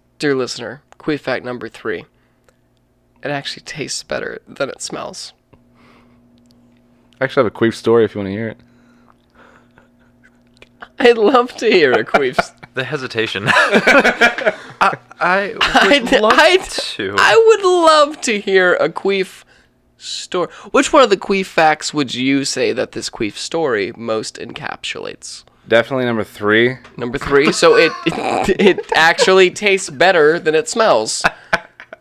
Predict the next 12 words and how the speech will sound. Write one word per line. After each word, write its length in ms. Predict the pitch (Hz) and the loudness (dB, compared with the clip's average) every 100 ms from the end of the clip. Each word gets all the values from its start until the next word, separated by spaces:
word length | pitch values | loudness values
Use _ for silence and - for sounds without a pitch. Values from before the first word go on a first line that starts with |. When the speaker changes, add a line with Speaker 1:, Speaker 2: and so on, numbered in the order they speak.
| - | -8
Speaker 1:
Let's, 340 | 156 190 190 - 139 - - 165 - - - | 0 0 0 -6 -16 -18 -14 -14 -14 -18 -12
dear 240 | 147 156 | -4 0
listener, 380 | 143 139 139 131 | 0 -2 -4 -6
let's 220 | 127 123 | -4 -2
Speaker 3:
Sorry. 120 | 104 139 | 0 0
Speaker 1:
all 40 | |
just, 300 | 135 131 - - 226 - - | 0 -2 -2 -4 -8 -10 -4
let's 200 | 185 - | -4 -2
just 220 | - 160 | -6 -4
all 160 | 147 139 | -6 -4
sit 400 | - - 165 - | -4 -2 -2 -4
back 460 | 151 156 156 - | -6 -6 -10 -18